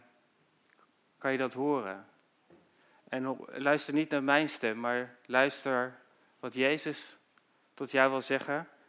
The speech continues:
door deze woorden heen. Zijn verklaring van liefde aan jou. "Mijn zoon, mijn dochter, ik houd ontzettend van jou.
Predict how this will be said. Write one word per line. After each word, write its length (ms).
door 160
deze 320
woorden 300
heen. 320
Zijn 520
verklaring 540
van 140
liefde 320
aan 160
jou. 280
"Mijn 220
zoon, 320
mijn 180
dochter, 680
ik 140
houd 200
ontzettend 440
van 180
jou. 300